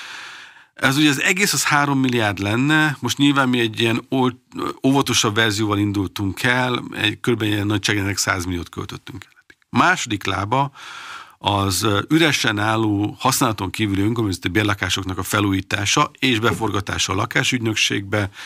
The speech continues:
Van körülbelül nagyságrendileg száz olyan lakásunk, ami most használhatatlan állapotban van,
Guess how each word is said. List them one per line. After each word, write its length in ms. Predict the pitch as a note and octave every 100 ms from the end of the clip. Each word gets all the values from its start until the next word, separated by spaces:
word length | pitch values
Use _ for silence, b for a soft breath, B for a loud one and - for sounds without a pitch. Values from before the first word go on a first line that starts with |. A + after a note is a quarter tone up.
| B B
Van 460 | - A2 C#3 B2 G#2+
körülbelül 540 | - C3+ A#2 A2 G2+
nagyságrendileg 720 | G2+ G2+ - G#2 G2+ F#2+ F2+ F2
száz 420 | - G#2+ F#2+ F2
olyan 200 | F#2+ F2+
lakásunk, 640 | F2+ G2+ F#2 F2+ - G2
ami 140 | F2+ F#2
most 200 | F#2 -
használhatatlan 800 | - G2 A2+ A2+ B2 A#2+ B2 A2
állapotban 480 | G#2 G2+ G2+ F#2+
van, 180 | F#2 F#2+